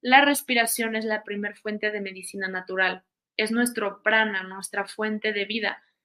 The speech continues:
Tú necesitas estar rodeado de árboles y de naturaleza que te proporcionen oxígeno y aparte tener una correcta forma de respirar. Porque muchas veces dejamos de ser conscientes de cómo estamos respirando y de siquiera si estamos respirando bien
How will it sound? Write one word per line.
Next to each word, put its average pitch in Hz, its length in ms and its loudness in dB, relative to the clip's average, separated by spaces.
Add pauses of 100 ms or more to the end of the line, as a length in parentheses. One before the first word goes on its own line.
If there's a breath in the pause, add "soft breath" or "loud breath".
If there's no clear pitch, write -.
(120)
Tú 277 140 4
necesitas 262 680 4
estar 214 260 2
rodeado 202 560 2
de 196 180 0
árboles 202 720 4
y 196 60 -6
de 185 120 -6
naturaleza 196 800 2
que 202 120 -8
te 185 120 -12
proporcionen 202 720 -6
oxígeno 208 680 -4 (240)
y 220 120 4
aparte 240 400 6
tener 208 360 -4
una 214 280 -2
correcta 233 920 -2
forma 202 380 -2
de 208 100 -2
respirar. 277 600 6 (920)
Porque 202 500 0 (200 loud breath)
muchas 262 360 2
veces 247 400 0 (100)
dejamos 226 480 0
de 214 80 2
ser 214 200 2
conscientes 220 600 0
de 196 100 -6
cómo 208 240 -4
estamos 208 400 -8
respirando 220 680 0
y 214 120 -6
de 202 160 -2
siquiera 247 520 0
si 226 120 -2
estamos 202 340 -4
respirando 196 480 -6
bien 240 320 0